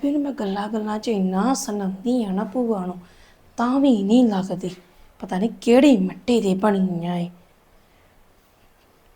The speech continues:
ਆ ਜਾਂਦੀ ਮੂੰਹ ਚੁੱਕ ਕੇ ਕਿਤੇ। ਗੁੱਫਲ ਭਾਲਦੀ ਹੋਣੀ ਨਾ। ਅੱਧਾ ਕਿਲੋ ਦਾ ਡੱਬਾ ਲਿਆਈ ਓ।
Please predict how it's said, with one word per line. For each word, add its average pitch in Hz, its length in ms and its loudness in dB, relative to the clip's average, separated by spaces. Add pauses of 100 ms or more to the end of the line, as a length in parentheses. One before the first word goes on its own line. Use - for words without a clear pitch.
(300)
ਆ 208 140 0
ਜਾਂਦੀ 190 480 -8 (400)
ਮੂੰਹ 226 200 0
ਚੁੱਕ - 380 -10
ਕੇ 190 180 -2
ਕਿਤੇ। 175 300 -12 (640)
ਗੁੱਫਲ 196 380 0
ਭਾਲਦੀ 208 480 2
ਹੋਣੀ 202 260 0
ਨਾ। 208 180 -2 (840)
ਅੱਧਾ 226 300 4
ਕਿਲੋ 214 320 4
ਦਾ 208 80 2
ਡੱਬਾ 196 380 2
ਲਿਆਈ 196 520 2
ਓ। 196 60 -12